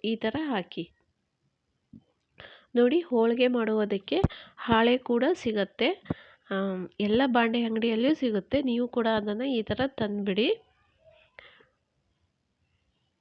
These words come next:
ನೋಡಿ, ಈಗ ಮೇಲ್ಗಡೆನೂ ಸ್ವಲ್ಪ ಎಣ್ಣೆಯನ್ನು ಹಚ್ಚಿ, ಆದಷ್ಟು ನಾವು ಮೀಡಿಯಮ್ ಉರಿಯಲ್ಲೇ ಇಟ್ಟು ನಿಧಾನಕ್ಕೆ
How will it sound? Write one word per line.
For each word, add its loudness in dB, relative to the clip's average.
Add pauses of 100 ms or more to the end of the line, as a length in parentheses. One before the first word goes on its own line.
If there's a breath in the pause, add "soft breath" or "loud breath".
(160)
ನೋಡಿ, 2
ಈಗ 0
ಮೇಲ್ಗಡೆನೂ 2
ಸ್ವಲ್ಪ 0 (140)
ಎಣ್ಣೆಯನ್ನು -2
ಹಚ್ಚಿ, -2 (2250 loud breath)
ಆದಷ್ಟು 2
ನಾವು -2
ಮೀಡಿಯಮ್ 2
ಉರಿಯಲ್ಲೇ -2
ಇಟ್ಟು -4
ನಿಧಾನಕ್ಕೆ 0